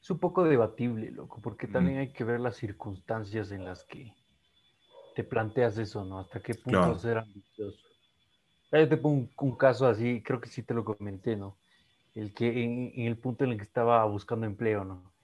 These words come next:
Speaker 2: Claro.
Speaker 1: Y era, y, y justo surge, ¿no? Gente que no buscaba mucha experiencia, ¿no?
Speaker 2: Ujú.
Speaker 1: Pero la, la desgracia era que iba en contra de lo que yo estudiaba, ¿no?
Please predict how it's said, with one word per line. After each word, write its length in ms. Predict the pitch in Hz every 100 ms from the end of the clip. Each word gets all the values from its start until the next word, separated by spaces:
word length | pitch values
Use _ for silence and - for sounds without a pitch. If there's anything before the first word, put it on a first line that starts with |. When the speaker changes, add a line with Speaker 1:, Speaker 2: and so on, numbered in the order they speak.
| -
Speaker 2:
Claro. 240 | 95 85
Speaker 1:
Y 120 | 98
era, 240 | 98 101 92 _ _ _ _ _ _ _ _ -
y, 380 | 113 117 98 113
y 60 | 101 -
justo 280 | 147 143 147
surge, 420 | - 160 143 127
¿no? 260 | 110 117 - - 87 -
Gente 320 | - 160 165 156
que 220 | 131 123
no 160 | 120 147
buscaba 400 | 143 - 151 151
mucha 260 | 143 143
experiencia, 600 | 151 - 170 208 196 -
¿no? 180 | 117 147 - _ _
Speaker 2:
Ujú. 240 | 113 104 87 82 _ _ -
Speaker 1:
Pero 260 | 170 143 - _ _ _ - - _ - -
la, 320 | 123 117 113
la 180 | 110 113
desgracia 540 | 113 110 127 127 127
era 200 | 123 127
que 360 | - 107 98 98 - - _
iba 220 | 120 123
en 100 | 117
contra 360 | 107 113 107 120
de 60 |
lo 160 | 107 98
que 100 | 101
yo 80 | 107
estudiaba, 520 | 104 - 139 147 101
¿no? 140 | 101